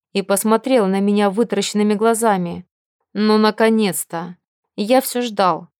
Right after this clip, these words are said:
когда же она снова на меня посмотрит, и гадал, что же может заставить ее сэмоционировать. "Воу,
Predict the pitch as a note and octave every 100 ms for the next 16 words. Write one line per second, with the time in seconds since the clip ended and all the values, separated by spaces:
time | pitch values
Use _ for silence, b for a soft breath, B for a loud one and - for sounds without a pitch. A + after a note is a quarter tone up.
0 | _ _ - G#3 G#3 G3 D4 C#4+ C#4+ B3+
1 | - A#3+ A#3+ A3+ A3+ A3 A3 G#3+ G#3 A3
2 | - G#3+ F#3 F3 F3 F3 - G#3 A3+ G3+
3 | G3+ F3 E3+ - _ _ _ - - D4
4 | D4 B3+ B3+ B3+ A#3 C4+ - C4 G3 F#3
5 | - G#3 G3+ G#3 F3+ _ _ - - A#3
6 | A#3 C4 B3+ A#3 F3+ E3 - - _ _
7 | _ _ _ _ _ _ _ _ F3 F3+
8 | G3 A3 F#3 E3+ F3